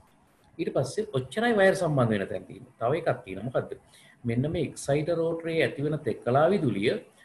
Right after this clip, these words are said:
ඩයෝඩ් ප්ලේට් එකට ගේන wire සෙට් එකක්, wire තුනක් තියෙනවා. ඒකත් මම තනි වයර් එකෙන් පෙන්නනවා. ඊට පස්සේ මේන් රෝටරේට ඍජුකරණය කළා. දඬ දෙන විදුලිය මෙහෙම යවනවා. එතකොට මෙන්න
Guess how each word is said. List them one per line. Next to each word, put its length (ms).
ඩයෝඩ් 380
ප්ලේට් 280
එකට 200
ගේන 260
wire 220
සෙට් 280
එකක්, 180
wire 180
තුනක් 260
තියෙනවා. 260
ඒකත් 260
මම 100
තනි 260
වයර් 80
එකෙන් 140
පෙන්නනවා. 320
ඊට 160
පස්සේ 340
මේන් 320
රෝටරේට 500
ඍජුකරණය 580
කළා. 360
දඬ 240
දෙන 180
විදුලිය 340
මෙහෙම 180
යවනවා. 300
එතකොට 320
මෙන්න 260